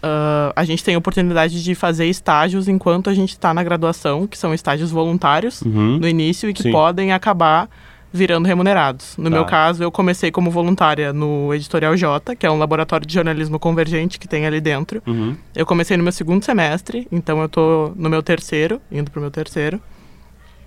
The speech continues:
Speaker 1: semestre no J, e foi ali onde eu tive as melhores experiências jornalísticas da minha vida.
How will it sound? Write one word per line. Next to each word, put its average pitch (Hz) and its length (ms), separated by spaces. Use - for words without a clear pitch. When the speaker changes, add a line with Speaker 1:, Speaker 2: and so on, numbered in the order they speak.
Speaker 1:
semestre 151 460
no 165 120
J, 175 460
e 190 300
foi 196 220
ali 190 340
onde 220 200
eu 226 80
tive 208 440
as 196 460
melhores 190 340
experiências 202 580
jornalísticas 190 600
da 196 60
minha 202 180
vida. 147 320